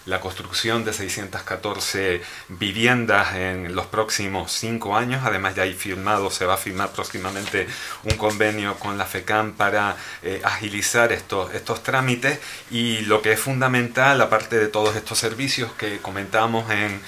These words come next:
eh, ahora mismo los compañeros han comentado, y yo creo que es fundamental también dinamizar las zonas rurales, los recursos públicos.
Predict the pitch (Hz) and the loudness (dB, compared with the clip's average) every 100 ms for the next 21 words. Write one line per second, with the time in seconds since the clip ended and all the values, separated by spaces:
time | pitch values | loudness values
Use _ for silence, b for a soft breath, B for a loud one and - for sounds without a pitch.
0 | B B B 95 95 92 90 85 69 92 | B B B 0 4 4 4 2 -2 0
1 | 101 101 107 104 95 - 104 101 101 104 | 0 -2 -4 -4 -6 -6 -2 -2 0 -2
2 | 95 101 95 98 107 107 107 107 107 110 | -4 -4 -4 0 2 2 2 4 4 2
3 | 104 101 - 107 98 95 92 95 98 92 | -2 -2 -4 -6 -4 -6 -4 -4 -2 -4
4 | 95 95 90 87 107 101 - B B B | -6 -6 -6 -2 2 2 0 B B B
5 | 98 98 - 101 98 90 92 98 117 123 | 0 2 0 -2 -4 -4 -2 4 4 6
6 | 123 117 87 98 90 104 95 90 113 117 | 4 2 -2 -4 -4 -4 -4 -6 -4 -2
7 | 117 120 117 117 | -2 -2 4 4